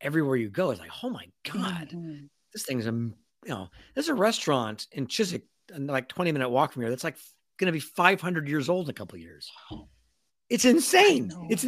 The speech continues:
Speaker 1: absolutely insane.
Speaker 2: Yeah.
Speaker 1: And it's like, "Wow, what?" So yeah, I just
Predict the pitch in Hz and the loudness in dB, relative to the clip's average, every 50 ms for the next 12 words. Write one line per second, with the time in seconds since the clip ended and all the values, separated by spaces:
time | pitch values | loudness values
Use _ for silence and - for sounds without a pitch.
0 | 302 277 285 285 262 - 277 285 262 233 233 277 262 - - 262 311 302 233 147 | -2 -2 -2 -2 -2 0 0 2 4 4 4 2 2 0 0 -2 -2 -2 -4 -6
1 | 107 90 - _ _ - 156 - - - _ _ _ _ - 160 165 165 165 175 | -8 -10 -12 _ _ -20 -20 -20 -20 -20 _ _ _ _ -2 0 0 0 0 -4
2 | 214 - 175 - 170 160 160 233 269 302 330 370 - 269 285 311 311 330 - 277 | -8 -6 -2 -2 -2 -2 -2 -6 -16 -20 -12 -8 -4 0 0 2 2 2 2 0
3 | 269 - - 349 359 359 370 370 - - - - - - 123 113 123 131 131 - | 0 -2 -2 0 0 0 0 -2 -6 -12 -14 -10 -6 -4 -2 0 2 4 4 2
4 | - - 139 165 165 165 139 - | 2 0 -2 -2 -2 -4 -10 -12